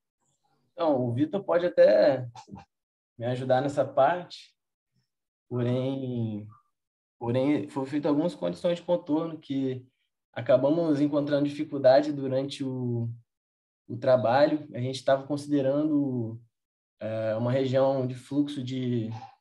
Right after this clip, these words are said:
de queima na parte interna do, do combustor, mas depois precisamos considerar essa parte como adiabática,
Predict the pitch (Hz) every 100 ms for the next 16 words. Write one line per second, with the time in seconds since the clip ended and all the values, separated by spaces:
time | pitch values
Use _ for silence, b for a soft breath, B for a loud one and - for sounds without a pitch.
0 | _ _ - 123 117 143 151 135 117 127
1 | 135 135 135 143 - 131 143 127 123 123
2 | 120 135 143 143 165 185 170 147 147 151
3 | 156 - 143 147 147 - 147 143 139 135
4 | 143 135 135 139 131 117 117 _ _ _
5 | _ _ - 135 143 147 143 135 139 120
6 | 123 139 - -